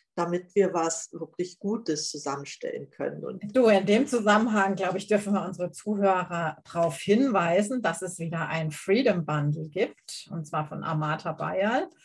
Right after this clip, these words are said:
Speaker 2: Und derzeit sind fünfunddreißig ganz, ganz tolle Angebote drin, die für kleines Geld zu haben sind. Details werden wir in der nächsten, in den nächsten Folgen verraten. Das wird relativ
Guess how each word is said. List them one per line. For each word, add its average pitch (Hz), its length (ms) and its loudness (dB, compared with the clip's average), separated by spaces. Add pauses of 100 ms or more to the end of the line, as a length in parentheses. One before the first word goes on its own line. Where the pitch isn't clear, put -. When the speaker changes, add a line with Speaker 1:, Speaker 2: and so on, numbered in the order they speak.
(520)
Speaker 2:
Und 185 460 -4
derzeit 208 840 4 (300)
sind 190 420 0
fünfunddreißig 202 1300 0 (180)
ganz, 269 460 2
ganz 208 400 2
tolle 202 460 4
Angebote 208 1000 0
drin, 196 440 2 (460)
die 208 440 8 (200)
für 202 180 -2
kleines 208 560 0
Geld 196 240 4
zu 202 200 -8
haben 196 320 2
sind. 277 400 -4
Details 208 600 0
werden 190 280 2
wir 196 100 0
in 185 120 -8
der 180 140 -8
nächsten, 175 760 -6
in 170 100 -6
den 165 120 0
nächsten 180 380 -6
Folgen 220 440 4
verraten. 196 800 0
Das 180 280 -4
wird - 260 -2
relativ 220 560 -2